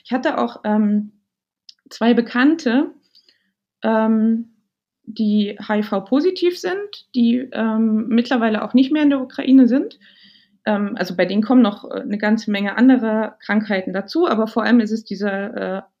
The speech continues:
ähm, H-I-V-Status, ähm, im höchsten Stadium, mit dem sie eigentlich, also rein, äh, juristisch sofort ohne Probleme hätten ausreisen können.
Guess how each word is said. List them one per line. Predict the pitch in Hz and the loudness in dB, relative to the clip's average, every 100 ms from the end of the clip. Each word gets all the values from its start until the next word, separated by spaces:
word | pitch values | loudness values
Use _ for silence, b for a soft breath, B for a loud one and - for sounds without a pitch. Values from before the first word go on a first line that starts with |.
| _ _ _ _ | _ _ _ _
ähm, | 190 185 185 185 202 202 | -8 -6 -8 -8 -8 -8
H-I-V-Status, | 196 - 262 285 269 269 311 330 - b b b b _ _ _ _ _ | -6 -4 -4 -2 -4 -4 -6 -8 -12 b b b b _ _ _ _ _
ähm, | 202 208 208 208 208 208 - _ _ - | -2 2 6 6 4 -2 -10 _ _ -6
im | 208 202 202 | -4 -2 -2
höchsten | 208 214 - - | -2 -2 -4 -8
Stadium, | - - 190 240 311 320 330 330 339 _ _ _ _ _ - | -8 -6 -2 0 0 2 2 2 -2 _ _ _ _ _ -2
mit | 233 | 2
dem | 220 | 4
sie | 233 | 4
eigentlich, | - 208 269 262 247 254 - | 4 4 6 4 2 0 -2
also | - 185 | -4 -4
rein, | 170 196 226 233 233 233 - _ _ _ _ _ _ _ _ _ _ _ _ _ | -4 -2 4 6 6 4 -4 _ _ _ _ _ _ _ _ _ _ _ _ _
äh, | 196 | -2
juristisch | 196 190 190 262 - 277 285 277 - - _ | 0 0 0 0 -2 0 0 -2 -10 -18 _
sofort | - 208 247 247 | -6 -4 0 0
ohne | - 214 | 0 -2
Probleme | 214 214 185 190 214 | -2 -4 -2 0 0
hätten | 196 190 | 0 -4
ausreisen | 170 185 - - 196 | -6 -4 -4 -6 -6
können. | - 208 208 - | -10 -8 -8 -10